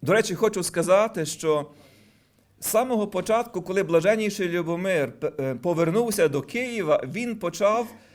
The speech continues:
робити заходи для створення католицької гімназії Андрея Шептицького у Києві. І ви знаєте, кого ми сьогодні маємо у Києві як директора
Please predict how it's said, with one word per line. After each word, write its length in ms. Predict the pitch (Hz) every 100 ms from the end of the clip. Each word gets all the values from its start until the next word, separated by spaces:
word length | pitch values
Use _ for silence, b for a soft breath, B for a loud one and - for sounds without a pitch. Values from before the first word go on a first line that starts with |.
| b b b
робити 440 | 147 165 220 190
заходи 540 | 160 180 220 220 180 175
для 180 | 147 160
створення 600 | - 208 233 196 190 185
католицької 840 | 190 156 190 226 214 - 202 180
гімназії 760 | 151 156 175 214 254 170 139 -
Андрея 440 | - 147 175 208 190
Шептицького 760 | 190 - 214 220 - 202 190 190
у 120 | 180
Києві. 720 | - 262 254 185 123 104 - - _ _ _ _ _ _ _ _ _ _ _ _ _ _ _ _ _ _ _ _ _ _ _ _ _ _ _ _ _ _ _
І 60 | 123
ви 80 | 120
знаєте, 520 | 127 202 269 269 233 233 -
кого 220 | 160 220
ми 120 | 202
сьогодні 420 | - 175 185 165
маємо 380 | 165 170 175 160
у 160 | 156 147
Києві 640 | - 175 160 135 120 - B B B _ _
як 300 | 143 160 - -
директора 1000 | 120 156 165 214 214 - 147 127 110